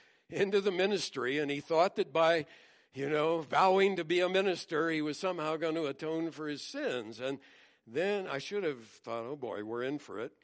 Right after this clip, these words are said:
So we get into the wedding ceremony,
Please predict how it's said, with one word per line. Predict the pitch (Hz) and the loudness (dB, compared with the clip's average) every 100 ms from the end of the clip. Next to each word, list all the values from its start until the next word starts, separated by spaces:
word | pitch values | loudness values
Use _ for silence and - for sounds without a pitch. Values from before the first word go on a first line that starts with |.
| _ _ _ | _ _ _
So | - 147 | -6 -4
we | 143 | -2
get | 135 170 | -2 -2
into | 202 196 | -2 -2
the | 151 139 | -2 -2
wedding | 151 165 156 | -2 -2 -2
ceremony, | 147 151 151 160 135 104 98 82 | -6 -6 -4 -4 -6 -8 -10 -16